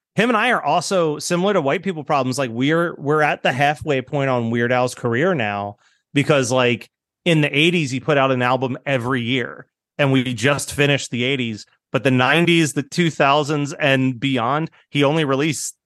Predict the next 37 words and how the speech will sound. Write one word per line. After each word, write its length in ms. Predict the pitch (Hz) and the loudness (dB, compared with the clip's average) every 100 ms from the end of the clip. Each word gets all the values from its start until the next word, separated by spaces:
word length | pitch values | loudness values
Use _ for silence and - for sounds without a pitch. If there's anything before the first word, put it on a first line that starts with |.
| _ | _
seven 480 | - - 151 143 143 | -16 -2 0 2 2
albums 460 | 127 139 127 127 117 | 2 2 0 -2 -4
in 140 | 127 123 | -2 -2
that 160 | 131 | -4
entire, 440 | 131 120 123 127 135 | -6 -6 -2 0 0
like, 220 | 123 113 | -2 -6
three-decade 880 | - 123 123 123 123 123 131 120 104 | -12 -6 -4 0 0 2 0 0 0
gap. 300 | 110 131 - - | -2 -2 -4 -16
So 160 | - 120 | -8 -8
it's 140 | - | -6
like, 160 | 107 - | -8 -10
shit, 440 | - 214 165 - _ _ _ _ _ _ _ _ - | -6 -2 -2 -4 _ _ _ _ _ _ _ _ 0
we're 100 | 196 | 2
gonna 140 | 190 | 4
run 140 | 151 | 4
out 120 | 151 139 | 2 0
of 60 | |
stuff 240 | - 190 - | 0 -2 0
soon. 260 | 131 117 _ _ - | -2 -2 _ _ -4
So 200 | 156 147 | 0 2
I've, 300 | 151 131 - - _ _ _ | 0 -2 -6 -20 _ _ _
I've 260 | 185 170 - | 0 0 -2
pitched 300 | 196 214 - | -2 -2 0
that 100 | 185 | 0
our 100 | 170 | 2
next 240 | 151 156 - | 0 -4 -4
show 180 | 190 | -2
will 100 | 170 | 0
be 100 | 147 | -2
called 280 | 143 170 135 | -2 -2 -2
Green 380 | 139 143 151 135 | -4 -2 -2 -4
Data, 920 | 127 131 147 151 _ - 196 208 208 _ _ _ | -4 -4 -4 -8 _ -4 -2 -2 -6 _ _ _
and 140 | 160 151 | 0 2
it'll 100 | 160 | 2
<laughs> 40 | - | 0
just 380 | - 185 - | -2 -2 -2
be 120 | 208 | -4